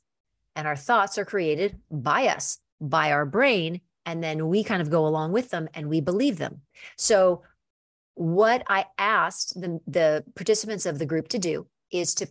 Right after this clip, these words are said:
pick one belief that they felt they constantly had that was really derailing them and really holding them back. And it was a negative thought that they were having about themselves.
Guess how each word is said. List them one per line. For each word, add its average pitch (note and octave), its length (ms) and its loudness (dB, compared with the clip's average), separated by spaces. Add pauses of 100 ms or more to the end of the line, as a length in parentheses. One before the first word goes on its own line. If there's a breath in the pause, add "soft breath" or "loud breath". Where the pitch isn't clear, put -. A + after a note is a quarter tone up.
pick G#3 240 -2 (140)
one D#3+ 680 -2 (460)
belief F#3 720 0 (260 soft breath)
that - 140 0
they F#3 140 0
felt G3+ 360 0
they E3+ 120 -4
constantly - 840 -6
had D3 180 -4
that D3+ 120 -6
was D3 180 -6
really F#3+ 520 2
derailing D3+ 580 -4
them C3+ 160 -8
and C#3+ 140 -8
really F3+ 180 0
holding E3 400 -4
them D3 140 -6
back. - 320 -4
And D3+ 80 -10
it - 40 -16
was E3 120 -10
a D#3+ 60 -8
negative E3+ 420 -2
thought D#3 240 -2
that - 100 -20
they D#3 80 -2
were C#3 100 -6
having C#3 320 -8
about C#3 340 -6
themselves. C3+ 680 -8